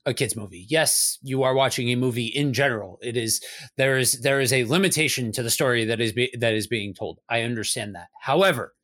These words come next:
like we've been talking about this entire year, as, as I, with a variety of the other hosts, have been going through with the Narniad, there are some works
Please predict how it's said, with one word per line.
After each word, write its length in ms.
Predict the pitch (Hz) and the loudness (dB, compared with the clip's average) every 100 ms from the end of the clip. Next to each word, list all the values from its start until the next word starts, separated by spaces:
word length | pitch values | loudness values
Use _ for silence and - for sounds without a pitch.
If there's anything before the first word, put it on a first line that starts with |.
| _ 117 | _ 0
like 240 | 123 185 | 0 4
we've 160 | 196 151 | 2 4
been 160 | 185 | 4
talking 400 | 160 170 - 160 | 4 4 2 0
about 280 | 135 131 - | 2 2 2
this 200 | 151 - | 0 2
entire 760 | 165 131 - - 269 262 240 | 0 -2 0 4 4 4 4
year, 600 | 233 170 165 277 220 110 - _ _ - | 4 2 4 4 4 -2 -12 _ _ 2
as, 360 | 202 214 - - 160 | 4 6 4 0 2
as 380 | 226 226 175 - - - | 4 6 4 0 -6 2
I, 260 | 220 240 214 | 4 6 6
with 220 | 190 185 | 4 2
a 40 | |
variety 500 | 147 170 185 220 220 | 2 4 6 6 6
of 100 | 196 | 4
the 120 | 180 | 4
other 220 | 185 180 156 | 6 6 4
hosts, 440 | 180 214 180 - | 4 4 4 4
have 180 | 170 170 | 2 2
been 180 | 180 160 | 2 4
going 300 | 190 202 180 | 4 2 0
through 300 | - 208 196 | 0 0 2
with 180 | 180 | 2
the 80 | 165 | 2
Narniad, 600 | 156 185 208 165 110 98 - _ | 4 4 4 2 0 -6 -16 _
there 320 | 143 127 196 | -6 4 6
are 240 | 262 233 190 | 6 6 6
some 420 | - - 196 196 | 4 4 4 2
works 540 | 135 131 160 - - | 2 0 0 0 0